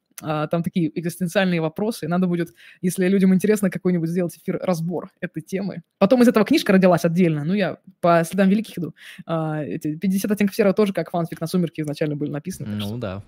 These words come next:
Speaker 2: база.
Speaker 1: База, да. Кстати, много даже других произведений написаны как ответ на что-то, знаешь. Ну, типа там «Волшебник изумрудного города» тот же, и это норма, что это, ну, как бы это не «Страна Оз» вот это. Ну, и, и так далее. Это, оказывается, очень большая тема, которая всегда была. Ну, ладно. В общем, фандомы, тейк такой, что это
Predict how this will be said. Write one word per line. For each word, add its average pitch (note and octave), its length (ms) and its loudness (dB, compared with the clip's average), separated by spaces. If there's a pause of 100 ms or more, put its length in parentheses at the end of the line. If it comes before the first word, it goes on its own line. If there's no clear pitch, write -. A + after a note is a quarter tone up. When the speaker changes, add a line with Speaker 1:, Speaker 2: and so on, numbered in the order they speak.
Speaker 2:
база. F#2+ 380 -8 (640)
Speaker 1:
База, F#3 360 4
да. E3+ 160 0
Кстати, G3 260 2
много G3 320 4 (240)
даже F#3 180 4
других F#3+ 280 4
произведений E3+ 640 2
написаны F#3 340 0
как E3 220 -2
ответ F3+ 240 0
на F3 80 0
что-то, D#3+ 320 0
знаешь. D3+ 400 -4 (240)
Ну, D#3 80 -6
типа D3+ 220 -4
там - 100 -6
«Волшебник E3+ 380 2
изумрудного E3 360 2
города» E3 300 2
тот D3+ 160 -4
же, C#3 260 -6
и - 60 -2
это D#3 160 0
норма, D#3 440 2
что - 160 -2
это, D3 120 -2 (340)
ну, E3 120 -2
как D3+ 120 -4
бы D#3 100 0
это D#3+ 120 0
не E3 80 4
«Страна E3+ 320 2
Оз» D#3+ 220 2
вот C#3+ 100 -8
это. - 220 -10
Ну, A3 180 -4
и, - 60 -2
и - 20 0
так G#3+ 240 4
далее. F3 240 6
Это, E3+ 140 2
оказывается, E3+ 420 0
очень E3+ 220 -2
большая E3 320 0
тема, F#3 280 -2
которая D#3+ 260 -6
всегда F3 240 -6
была. C#3+ 180 -12 (280)
Ну, A#3 60 2
ладно. E3 240 4 (220)
В G3 40 4
общем, D#3 260 2
фандомы, F#3+ 380 6
тейк F#3+ 260 6
такой, E3+ 260 2
что E3 160 0
это E3+ 240 2